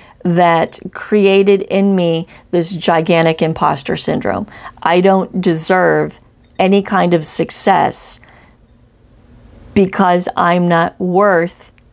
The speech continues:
anything outside of what my dad said I could accomplish. At a young age, changes your brain, right? Wires your brain in a certain way,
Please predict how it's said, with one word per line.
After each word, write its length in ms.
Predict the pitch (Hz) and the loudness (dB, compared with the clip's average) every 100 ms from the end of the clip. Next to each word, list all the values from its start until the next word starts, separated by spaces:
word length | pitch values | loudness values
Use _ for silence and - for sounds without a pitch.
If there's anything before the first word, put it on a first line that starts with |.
| _ _ _ _ _ | _ _ _ _ _
anything 600 | 196 202 202 196 185 185 - | 0 2 2 2 0 0 0
outside 920 | 175 165 - - 220 196 156 160 160 - _ - | 0 0 -4 -4 0 0 0 -2 -6 -14 _ -4
of 200 | 175 175 | -2 0
what 220 | 175 - | 0 0
my 340 | 165 160 165 - - 165 | -2 -2 -2 -8 -10 -2
dad 500 | 190 202 214 208 185 | 2 2 2 -2 -6
said 500 | - 165 147 151 - _ _ _ _ | -4 0 0 -2 -8 _ _ _ _
I 100 | - | -6
could 160 | 160 170 | -2 -2
accomplish. 720 | 160 - 160 139 - - - - - _ | -2 -2 -2 -2 -4 -6 -12 -18 -20 _
At 100 | - | -4
a 40 | 160 | 0
young 360 | 160 170 202 | 2 2 4
age, 480 | 233 196 185 175 - _ _ - - | 4 4 2 -2 -8 _ _ -20 -10
changes 420 | - 147 165 160 | -4 -2 -2 -2
your 100 | 165 | -2
brain, 360 | 165 147 - - - - | 0 -2 -4 -12 -14 -4
right? 340 | 156 170 - _ _ | 0 0 -2 _ _
Wires 640 | 190 156 147 170 180 185 180 | -2 -2 0 2 2 0 0
your 120 | 180 | 0
brain 340 | 175 175 165 | 0 0 0
in 100 | 156 | -2
a 60 | 151 | -4
certain 400 | 151 170 160 160 | -2 -2 -2 -2
way, 300 | 156 147 - | -2 -2 -4